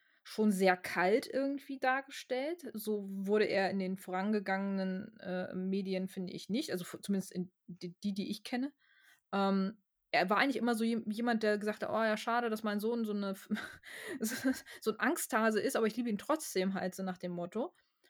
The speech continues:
Und hier sagt er ja, glaube ich, wirklich auch ihm, also Adam, wie enttäuscht er von ihm ist einfach auch so, ne? Also er ist schon ein ziemlich fieser Typ eigentlich eher so.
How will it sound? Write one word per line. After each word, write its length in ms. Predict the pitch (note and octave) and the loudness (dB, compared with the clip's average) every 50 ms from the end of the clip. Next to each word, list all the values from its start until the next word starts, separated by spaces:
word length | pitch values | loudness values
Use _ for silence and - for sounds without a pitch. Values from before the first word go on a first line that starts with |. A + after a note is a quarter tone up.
| _ _ _ _ _ _ _ | _ _ _ _ _ _ _
Und 160 | - A3+ A3 | 2 4 4
hier 260 | - - B3 D4 E4+ E4 | 4 4 6 6 6 6
sagt 200 | E4 D#4 - - | 6 2 0 0
er 60 | B3 | 0
ja, 120 | A3+ A3 | 2 2
glaube 260 | A3 - A#3+ B3+ B3+ | 2 2 2 2 2
ich, 160 | A3+ A3+ - - | 0 0 -2 -2
wirklich 360 | C4+ - - B3+ A3+ - - | -2 -2 -2 -4 -6 -4 -2
auch 300 | G#3+ A3+ A3+ A#3 A3+ - - _ _ _ _ _ - | 2 2 2 2 2 -2 -14 _ _ _ _ _ -2
ihm, 440 | A3+ B3+ B3+ A#3+ A#3+ A3+ A3 - _ _ | 0 0 2 2 0 0 -2 -6 _ _
also 180 | - G3+ G3+ - - | -4 -2 -2 -2 -2
Adam, 360 | G3 A#3+ B3+ C4 B3+ C4 C4+ _ _ _ _ _ _ _ _ _ _ _ | 0 2 2 2 2 0 -4 _ _ _ _ _ _ _ _ _ _ _
wie 100 | - A3 | 2 4
enttäuscht 480 | G#3 G3+ - - G#3 C4+ G4 G4+ - - | 4 4 2 2 4 4 4 4 4 2
er 60 | F3+ | 2
von 200 | - - F#3 F#3 | 2 2 0 0
ihm 140 | F3+ F3+ - | -2 -2 -4
ist 180 | E3+ E3 - | -4 -4 -4
einfach 400 | - - - - - - F3+ - | -4 -4 -4 -6 -8 -10 -12 -10
auch 260 | - - - - - - | -10 -8 -8 -10 -10 -12
so, 300 | - - - - - - | -14 -16 -14 -14 -12 -10
ne? 260 | - G3+ A#3+ D4+ F4 - - - - - | -6 -6 -6 -6 -8 -10 -18 -20 -14 -10
Also 160 | - G#3+ G3 G#3+ | -6 0 2 4
er 60 | F#3+ | 4
ist 140 | A#3+ - - | 4 2 0
schon 280 | - - - A3+ B3 D4+ | -4 -4 -4 -2 -2 -2
ein 60 | F4 | -2
ziemlich 500 | - - - - F#4+ G#4+ G#4+ G#4 - - | -4 -4 -4 -4 -2 -2 -2 -2 -4 -6
fieser 360 | - - G4 F4+ D#4+ D4 C#4+ | -4 -4 -2 0 0 -2 -2
Typ 280 | - - A4 A#4 - - | -4 -6 -8 -8 -4 -4
eigentlich 500 | - E3+ - - F3+ F3+ F3 - - - | -2 -2 -2 -2 -4 -6 -8 -10 -12 -12
eher 280 | - - E3+ E3 F3 | -10 -8 -8 -6 -6
so. 300 | E3+ E3 E3 D#3+ E3 F3+ | -6 -6 -6 -8 -8 -10